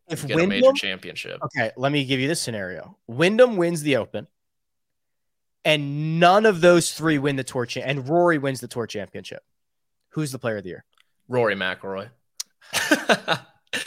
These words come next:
Speaker 2: Uh, I, I believe you gotta give it to the guy who won two major championships.
Speaker 1: You have
Speaker 2: But
Speaker 1: to.
Speaker 2: then again, we saw something like that. What year was it? Two thousand nineteen with Brooks Koepka and Rory McIlroy when Brooks didn't win player of the year,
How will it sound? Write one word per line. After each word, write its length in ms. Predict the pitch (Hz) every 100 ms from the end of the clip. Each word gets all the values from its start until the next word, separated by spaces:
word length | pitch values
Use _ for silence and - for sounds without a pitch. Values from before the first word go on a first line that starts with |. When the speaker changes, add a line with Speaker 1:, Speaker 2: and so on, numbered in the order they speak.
| - -
Speaker 2:
Uh, 440 | 113 117 117 113
I, 80 | 123
I 100 | 120
believe 580 | 120 135 139 135 113 - -
you 120 | 120
gotta 260 | 120 110 107
give 160 | 104 98
it 60 |
to 60 | -
the 60 |
guy 200 | - 92 98
who 80 |
won 280 | 95 85 76 _ -
two 120 | 101
major 220 | 90 85
championships. 560 | - 95 - - - 165
Speaker 1:
You 80 | 156 -
have 220 | 165 320
Speaker 2:
But 160 | 277 175
Speaker 1:
to. 60 |
Speaker 2:
then 100 | 180
again, 580 | 160 156 185 165 143 127 _ _
we 180 | 120 131
saw 220 | - 139
something 260 | 131 147 127
like 180 | 123 123
that. 360 | 123 120 - _ _
What 180 | 127 123
year 160 | 113
was 160 | 104 101
it? 120 | -
Two 100 | 127
thousand 300 | 123 117 110
nineteen 420 | 101 104 - 120
with 140 | 107 -
Brooks 260 | 104 -
Koepka 460 | - 104 - 120 123 _ _ _ _
and 120 | 117
Rory 220 | 120 123
McIlroy 480 | 120 123 123 123 117
when 140 | 98 95
Brooks 320 | 92 98 -
didn't 180 | 117 104
win 140 | 110
player 220 | 120 113
of 60 | 110
the 60 |
year, 280 | 113 110 110